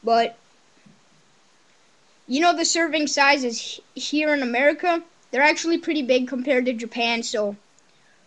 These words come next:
all this is, is six point six fluid ounces, two hundred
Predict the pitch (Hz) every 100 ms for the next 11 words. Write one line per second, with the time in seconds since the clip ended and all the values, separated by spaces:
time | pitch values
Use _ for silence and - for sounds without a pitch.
0 | _ _ _ 226 277 302 320 277 285 294
1 | 285 254 262 262 247 - - _ _ -
2 | 226 226 226 226 - - _ _ _ _
3 | _ _ _ _ _ - 381 349 - 330
4 | 311 294 269 262 - 247 226 214 220 226
5 | 220 - 285 269 262 254 233